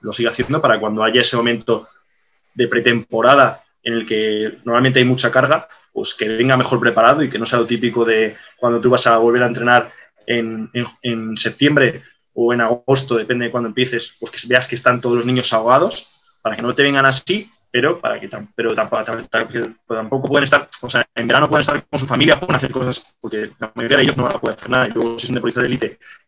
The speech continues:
que está pagando por ello, pues entiendo que los clubs sí que tengan un mayor control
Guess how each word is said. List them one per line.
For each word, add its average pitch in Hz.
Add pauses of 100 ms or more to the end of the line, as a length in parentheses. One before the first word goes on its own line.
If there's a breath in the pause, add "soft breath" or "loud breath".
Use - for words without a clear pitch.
(160)
que -
está -
pagando 120
por 120
ello, 135 (400)
pues -
entiendo 120
que 127
los 117
clubs 139
sí 123
que 120
tengan 117
un 113
mayor 113
control 110